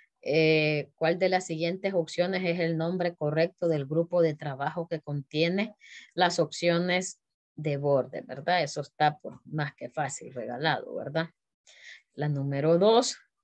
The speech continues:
"¿Cuál es la ruta que se debe utilizar para utilizar un formato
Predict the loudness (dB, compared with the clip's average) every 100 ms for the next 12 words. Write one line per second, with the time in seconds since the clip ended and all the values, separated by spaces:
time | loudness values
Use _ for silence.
0 | _ _ _ 2 6 6 6 4 4 4
1 | 2 0 -2 -4 -2 0 0 0 0 0
2 | -2 0 2 0 0 0 0 -2 -4 -4
3 | 0 2 2 0 -2 -4 0 2 2 2
4 | -2